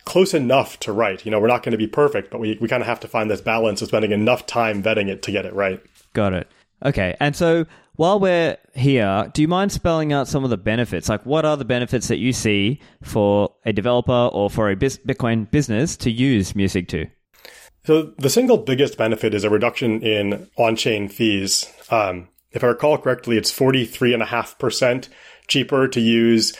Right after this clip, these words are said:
Speaker 1: a Taproot key path than a native SegWit two of three script. Um, so this lets you use a multi-sig construction like the BitGo wallet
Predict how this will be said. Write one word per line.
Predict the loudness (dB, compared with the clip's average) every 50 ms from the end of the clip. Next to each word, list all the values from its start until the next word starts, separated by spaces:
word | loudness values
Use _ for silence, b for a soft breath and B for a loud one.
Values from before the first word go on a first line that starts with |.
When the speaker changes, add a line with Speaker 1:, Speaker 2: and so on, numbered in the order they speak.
| B B B
Speaker 1:
a | B 0 0 0
Taproot | 0 -2 -4 -4 -4 -2 -4 -4 -4 -4
key | -4 -4 -4 -2
path | -2 0 0 2 0 0 -4 -8
than | -4 -2 0 0 0 0 -2
a | -2 0 0 0 0 -2 -4 -6 -4
native | -2 0 0 2 0 0 -2
SegWit | -2 -2 0 0 0 0 0 -2 -2 -2 -6 _
two | -4 0 0 0
of | 0 0
three | 0 0 2 2 2
script. | 0 -2 0 0 0 0 0 -4 -20 -20 b b b b b b
Um, | 0 0 0 0 -2 -4 -8 -12 -16 _ _ -4
so | 0 2 2 0 0 -4 _ _ 0
this | 0 0 2 2
lets | 0 0 0 0 2
you | 2 2
use | 4 4 4 4 4 4 2 2
a | 0 0
multi-sig | 2 2 2 2 2 2 0 0 0 -2 -2 -2 -2
construction | -2 -2 -2 0 0 -2 -2 -2 -4 -2 0
like | 0 -2 -2 -2
the | -4
BitGo | -2 -2 -2 0 0 0 2 2
wallet | 4 2 4 4 2 0 -2 -6